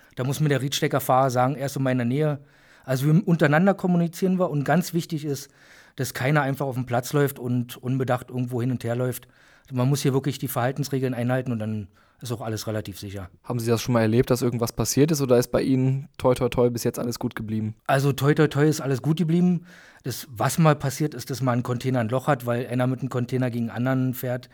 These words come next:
Speaker 1: Ähm, das habe ich schon erlebt. Ansonsten ist alles nur vom Hörensagen aus anderen Häfen. Bei uns, toi, toi, toi, ist noch nichts passiert. Ich persönlich arbeite schon dreizehn Jahre im Hafen. Ich habe selber sowas noch nicht erlebt.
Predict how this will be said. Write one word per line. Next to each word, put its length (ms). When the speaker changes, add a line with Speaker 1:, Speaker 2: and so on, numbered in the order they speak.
Speaker 1:
Ähm, 280
das 120
habe 140
ich 80
schon 160
erlebt. 480
Ansonsten 500
ist 140
alles 240
nur 80
vom 240
Hörensagen 420
aus 140
anderen 240
Häfen. 380
Bei 80
uns, 260
toi, 160
toi, 120
toi, 180
ist 120
noch 80
nichts 160
passiert. 340
Ich 140
persönlich 520
arbeite 380
schon 180
dreizehn 360
Jahre 180
im 140
Hafen. 240
Ich 100
habe 140
selber 240
sowas 260
noch 80
nicht 120
erlebt. 280